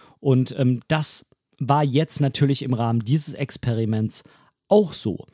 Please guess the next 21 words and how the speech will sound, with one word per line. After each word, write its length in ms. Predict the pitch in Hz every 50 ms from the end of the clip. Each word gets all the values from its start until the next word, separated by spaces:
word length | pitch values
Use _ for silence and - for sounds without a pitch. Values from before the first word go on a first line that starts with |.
| _ _ - - - - -
Also 160 | - 127 127
da 120 | 127 156 147
habe 120 | 175 180
ich 80 | 170 -
nicht 260 | 160 139 - - -
wirklich 420 | 135 160 170 - 156 151 135 -
einen, 260 | 139 131 123 123 123 127
einen 180 | 127 123 120
großartigen 560 | - - 135 139 - - 127 131 120 113 113
Unterschied 460 | 95 147 143 156 147 - - 123 - -
gemerkt. 440 | 120 107 104 107 127 151 - -
Ähm, 260 | - 131 123 120 113 -
der 120 | 135 -
ein 140 | - 156 165
oder 140 | 147 151 -
andere, 240 | 147 151 143 139
der 120 | 123 123 120
sonst 280 | 117 131 131 - -
viel 260 | - - 151 147 143 131
Serienbildmodus, 1000 | 123 127 127 131 131 117 123 120 113 - 120 120 117 117 113 - - - _ _
mm, 380 | - 117 110 107 107 107 104 101